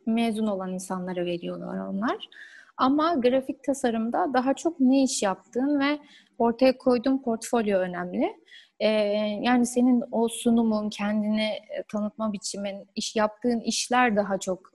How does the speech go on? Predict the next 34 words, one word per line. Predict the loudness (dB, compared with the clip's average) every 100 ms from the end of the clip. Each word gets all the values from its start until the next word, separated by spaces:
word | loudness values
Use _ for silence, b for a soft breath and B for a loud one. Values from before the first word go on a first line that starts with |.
| -6
önemli | -4 -4 -4 -6
bence. | -6 -4 -4 -4 -6 B B B -2
Ee, | 0 2 2 0 -4 -8
ve | -12 -8 0 2 2 -2 -2
ben | 0 2 2 0
çok | 2 2
fazla | 4 2 4
insan | 4 4 4 0
tanıyorum. | 2 2 2 0 -2 -4 _ 0
Yıllarca | 0 2 2 2
farklı | 0 -2 -2 -4
bir | -2
meslek | -2 -2 -2 -2
yapmış | -2 -4 -6 -2
ama | 0 0
diyor | 0 -2
ki, | 0
"Ben | -2
artık | 0 -4 -6 -12
istediğim | -10 -6 -4 -2 -4
bir | -4
meslek | -6 -6 -6 -6
yapmak | -8 -8 -14
istiyorum, | -12 -8 -6 -4
grafik | -4 -4 -10
tasarıma | -12 -10 -8 -8 -10
yönlenmek | -10 -10 -12 -14 -14
istiyorum." | -18 -12 -10 -8 -10 -6
diyor. | -6 -6 b b b _
Gerçekten | 2 4 2 2 2
de | 4
hani | 2 2
o | -2
konuya | -2 0 2 0 -2